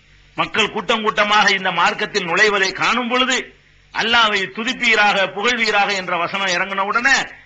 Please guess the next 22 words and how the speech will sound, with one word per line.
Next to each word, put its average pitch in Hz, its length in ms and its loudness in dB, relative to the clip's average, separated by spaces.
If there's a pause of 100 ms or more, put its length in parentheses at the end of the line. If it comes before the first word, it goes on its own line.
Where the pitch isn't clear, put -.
(120)
சில 190 160 -2
சஹாபாக்கள் 208 760 0
அழுதுருக்கிறாங்க. 190 600 -4 (420)
ஏன் 262 140 6
இப்படி 233 180 2
அழுகுறீங்கன்னா, 220 540 2
இது 202 180 0
நபி 180 140 -4
ஸல்லல்லாஹு 175 40 -10
அலைஹி 196 280 0
வஸல்லம் 180 180 -8
முடிவு 233 260 -4
காட்டுது, 160 580 -2 (360)
வெற்றி 190 400 0
உதவி 185 260 -2
எல்லாம் 196 220 2
வருதுன்னு 180 340 -2
சொன்னா 208 440 2 (160)
அவருடைய 170 440 2
வேலை 285 240 4
முடியுதுன்னு 214 360 0
அர்த்தம். 180 640 0